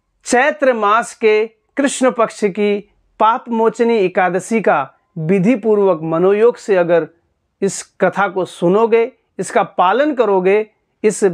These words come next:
व्रत की विधि का पालन करोगे, तो तुम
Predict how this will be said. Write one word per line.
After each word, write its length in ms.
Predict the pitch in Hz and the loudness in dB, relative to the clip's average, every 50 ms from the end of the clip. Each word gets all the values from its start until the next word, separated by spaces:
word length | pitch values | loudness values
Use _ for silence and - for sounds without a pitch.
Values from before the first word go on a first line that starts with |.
| 170 - - - | -2 -8 -10 -10
व्रत 420 | 185 170 165 190 208 226 - - | -8 -4 0 0 0 0 -2 -6
की 160 | 202 - 208 | -6 -4 -2
विधि 280 | 185 156 175 165 175 214 | 0 0 0 0 0 0
का 140 | 208 208 170 | 0 0 0
पालन 440 | 156 - 170 160 170 196 240 269 | 0 0 -2 0 0 0 0 0
करोगे, 540 | 262 262 254 240 226 220 208 226 233 247 247 _ _ _ _ _ _ _ - | 0 2 2 2 2 2 2 2 0 0 -4 _ _ _ _ _ _ _ 0
तो 120 | - 262 254 | 2 2 2
तुम 340 | 254 - 220 220 233 247 | 2 0 -2 -2 -2 -4